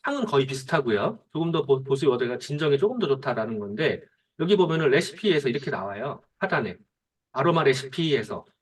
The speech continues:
사진이 딱 나오죠. 팁에서 이렇게 나와요. 그리고 브이실내 살린 스킨 뉴트리션에서 여기에 마스크에 있는 그 스패츌러의 사용도 나오거든요.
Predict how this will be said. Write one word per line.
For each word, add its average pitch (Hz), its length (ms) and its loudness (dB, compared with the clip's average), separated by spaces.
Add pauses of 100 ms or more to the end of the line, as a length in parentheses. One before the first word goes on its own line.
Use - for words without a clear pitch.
(280)
사진이 196 320 -2
딱 190 180 -2
나오죠. 104 400 -6 (600)
팁에서 - 1700 -6 (100)
이렇게 127 200 -6
나와요. 104 480 -4 (320)
그리고 147 220 2
브이실내 190 520 4
살린 139 280 4
스킨 180 300 0 (240)
뉴트리션에서 123 760 -2 (220)
여기에 165 500 0
마스크에 143 1000 0
있는 120 580 -2
그 139 60 -4
스패츌러의 143 720 2
사용도 190 680 0 (240)
나오거든요. 113 760 0